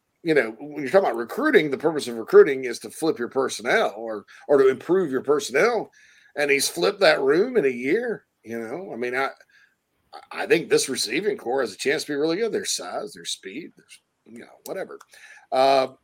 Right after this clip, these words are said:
but, but, but I get you, Clint. I mean, everybody wants to see him go get the four or five star guy, right? Uh, Austin says, uh, his surprise players, Trayvon Kenyon, who had a really good spring game, who came on,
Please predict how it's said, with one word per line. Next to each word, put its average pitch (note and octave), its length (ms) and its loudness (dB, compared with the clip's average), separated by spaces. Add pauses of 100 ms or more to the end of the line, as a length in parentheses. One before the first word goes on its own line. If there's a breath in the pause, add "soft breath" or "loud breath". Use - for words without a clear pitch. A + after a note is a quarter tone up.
(380)
but, E3 180 6
but, A#3+ 120 10
but D4 120 6
I D4+ 120 8
get D#3+ 240 2
you, B2 100 0
Clint. D#3 400 4
I D#3 80 2
mean, E3+ 180 0
everybody A3+ 460 6
wants E3+ 300 -2
to B2 100 -10
see C3+ 340 -2
him B2+ 220 0
go C3 180 0
get B2+ 240 -2
the G#2 60 -12
four B2 260 -6
or G#2+ 40 -4
five A2+ 280 -6
star G2+ 240 -12
guy, - 840 -18
right? G#2+ 200 -10 (720 soft breath)
Uh, C#3 280 4
Austin F3 400 4
says, E3+ 520 4
uh, B2+ 160 0
his C#3 180 2
surprise C3+ 400 0
players, C#3 440 2
Trayvon C#3+ 520 0
Kenyon, E3 440 -2
who G2+ 140 -8
had G#2 100 -10
a G#2 60 -14
really G#2+ 240 -8
good G#2 160 -12
spring A2+ 320 -12
game, A2+ 300 -10
who A#2 100 -8
came G#2 240 -12
on, C#3 240 -8